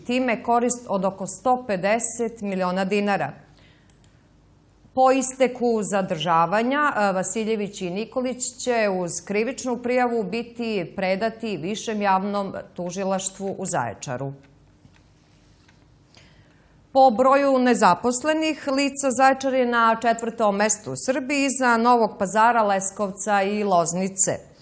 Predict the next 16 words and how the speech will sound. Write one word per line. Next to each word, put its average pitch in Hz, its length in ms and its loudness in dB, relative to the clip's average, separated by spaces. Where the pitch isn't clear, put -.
Prema 277 360 6
podacima 247 600 2
filijale 233 480 2
Nacionalne 214 580 -2
službe 208 440 -4
zapošljavanja 202 880 2
u 160 140 0
Zaječaru 262 720 4
je 240 160 2
bez 269 280 2
posla 269 280 0
sedam 247 340 -2
hiljada 240 420 0
četiristo 214 840 0
šesnaest 196 720 0
lica, 262 460 0